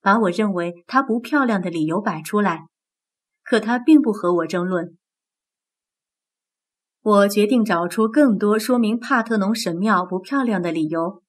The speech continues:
可是最后我才发现，我找到的资料越多，就越发现帕特农神庙确实漂亮。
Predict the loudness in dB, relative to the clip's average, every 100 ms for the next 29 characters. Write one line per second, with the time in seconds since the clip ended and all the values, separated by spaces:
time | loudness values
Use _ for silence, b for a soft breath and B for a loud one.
0 | _ _ _ _ _ _ _ -8 -6 -6
1 | -2 -4 0 -2 0 -4 -6 -4 -4 -4
2 | -6 -6 -12 _ _ _ _ _ _ 0
3 | 2 2 0 0 0 0 -4 -2 0 0
4 | 0 -2 0 -2 -2 -6 _ _ _ _
5 | 0 4 4 4 0 -4 0 -2 -4 -12
6 | _ _ _ -2 0 2 2 0 0 -2
7 | -4 -2 0 0 -4 -2 -2 -2 -4 -2
8 | -2 -2 -8